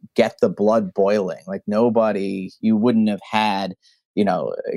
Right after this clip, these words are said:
kings and, and generals speaking of, of the separation of powers. And so the idea that something is bad and Trump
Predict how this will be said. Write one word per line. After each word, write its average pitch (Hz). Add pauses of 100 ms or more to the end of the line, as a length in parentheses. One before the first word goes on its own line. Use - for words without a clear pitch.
kings 104
and, 98
and 101
generals 110
speaking 110
of, 92 (100)
of 92
the 101
separation 101
of 87
powers. 92 (360)
And 117
so 117 (380)
the 123
idea 135
that 123 (180)
something 151
is 110
bad 92 (340)
and 113
Trump 147